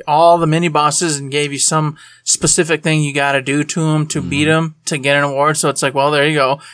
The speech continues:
Speaker 1: Now you're for sure gonna go through a few times of each of those to get the three you need.
Speaker 2: Mm-hmm.
Speaker 1: And then, of course, uh, they got the typical kill baddies. They had the, like you said, the toilets. I felt like these challenges are, you have to pay attention. You
Speaker 2: Mm-hmm.
Speaker 1: gotta do specific things, but it's not, it was nothing. None of 'em are like, "Oh,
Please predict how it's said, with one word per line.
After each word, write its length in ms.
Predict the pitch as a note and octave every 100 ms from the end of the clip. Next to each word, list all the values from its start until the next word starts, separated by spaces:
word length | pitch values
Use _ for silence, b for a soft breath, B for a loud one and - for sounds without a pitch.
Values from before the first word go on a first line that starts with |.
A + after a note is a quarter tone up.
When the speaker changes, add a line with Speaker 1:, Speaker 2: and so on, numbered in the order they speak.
| B
Speaker 1:
Now 180 | C#3 C#3+
you're 120 | C#3+
for 160 | C3+ D#3
sure 260 | D#3 F3
gonna 140 | D#3 D3+
go 140 | C#3+
through 180 | C#3 D3
a 40 |
few 200 | C3 D3
times 340 | C3 C#3 C3+ C3
of 120 | B2
each 240 | D#3+ G3
of 80 | D#3
those 360 | B2+ B2 C3 - B B B
to 100 | -
get 200 | C#3+ C#3
the 80 | C3+
three 240 | - D#3 C#3+
you 120 | C#3
need. 540 | C3+ D3 B2+ C3 D3
Speaker 2:
Mm-hmm. 400 | - E2 D#2 E2 A2 _ -
Speaker 1:
And 160 | D3 D3
then, 200 | C#3+ C3+
of 80 | -
course, 300 | D3 C3+ C#3+
uh, 140 | B2+
they 120 | C3+
got 180 | C3 B2
the 100 | C#3+ - -
typical 400 | G3 D#3+ E3 D#3
kill 240 | - D#3
baddies. 500 | C#3 F3 F3+ F3 E3
They 120 | C#3+ C3
had 240 | C#3 B2+
the, 160 | C3 B2
like 240 | C3+ C3+
you 80 | D3+
said, 180 | D#3+ B2+
the 80 |
toilets. 460 | - - G3 F#3 - B B B B
I 80 | D3+
felt 200 | - F3+
like 260 | F3 D#3+ -
these 180 | D#3+ D#3
challenges 640 | - G3 G#3 F3 C#3+ B2+ - b b b b _ E3
are, 420 | D#3 C#3+ C#3+ - _ _ _ -
you 160 | E3+
have 180 | F3+ A#3
to 60 | -
pay 140 | G3+
attention. 500 | F#3 D3+ C#3 F3 G#3 -
You 100 | D3
Speaker 2:
Mm-hmm. 60 |
Speaker 1:
gotta 200 | D3 D3
do 160 | C#3+ D#3
specific 500 | - - E3+ D3 -
things, 320 | F#3 F3+ D#3
but 140 | - D3
it's 140 | -
not, 380 | E3 F3 F3+ -
it 100 | D#3+
was 140 | D#3+ D#3
nothing. 380 | G#3 G#3+ G3
None 160 | D#3+ A3
of 100 | G3
'em 320 | D#3 D3 - D#3+
are 160 | D3+
like, 180 | D3+
"Oh, 80 | C#3